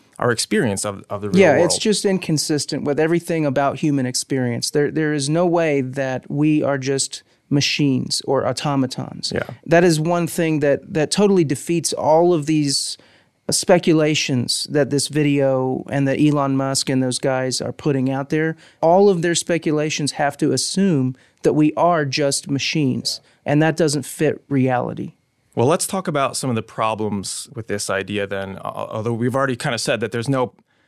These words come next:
Speaker 1: positive evidence really in favor of this view. And
Speaker 2: Yeah.
Speaker 1: I submit the burden of proof would have to be on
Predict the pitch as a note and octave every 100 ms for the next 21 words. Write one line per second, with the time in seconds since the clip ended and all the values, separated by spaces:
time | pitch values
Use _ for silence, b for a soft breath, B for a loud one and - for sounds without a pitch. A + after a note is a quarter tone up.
0 | _ - D3 E3 D#3 B2+ A2+ A2+ A2 A#2+
1 | A#2+ A2+ A2+ A2 b b b b b -
2 | A2+ B2+ A2+ D3 E3 C3 A2 G#2 A2 -
3 | A2 G2+ G#2 C3 C#3+ - G2+ D#3 C#3+ C3+
4 | C#3 B2 A#2 A#2+ C3 A#2+ A2 C#3 B2 A#2+
5 | G#2+ A#2+ - A#2 A2+ A2+ A2+ A2 A2